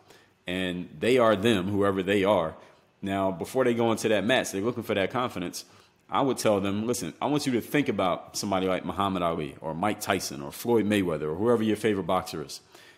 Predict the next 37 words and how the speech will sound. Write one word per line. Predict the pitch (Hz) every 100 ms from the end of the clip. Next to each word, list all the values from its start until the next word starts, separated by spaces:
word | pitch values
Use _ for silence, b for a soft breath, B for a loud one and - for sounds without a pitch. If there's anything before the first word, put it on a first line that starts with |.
| B
And | - 92 87
I | 127
don't | 135
want | 127
you | 110
to | 113
try | 104 110
to | 95
be | 85 107
them | 101 113 92
in | 95 87
the |
ring | 92 113 92
because | 98 101 85
you | 101
don't | 95
have | 98 95
their | 90 92
same | - 95 92 90 90 -
wiring | - 80 95 98 98 85
or |
skill | 80 - 131
set. | 117 85 - B B B -
But | 104
I |
want | 147
you | 143
to | 123
look | 123 123
at, | 117 104 - - -
think | - 160
about | 131 117
their | 120
mentality. | 110 95 87 95 80 71 - _ -
Think | 139
about | 131 120 -
how | 120 123 117 107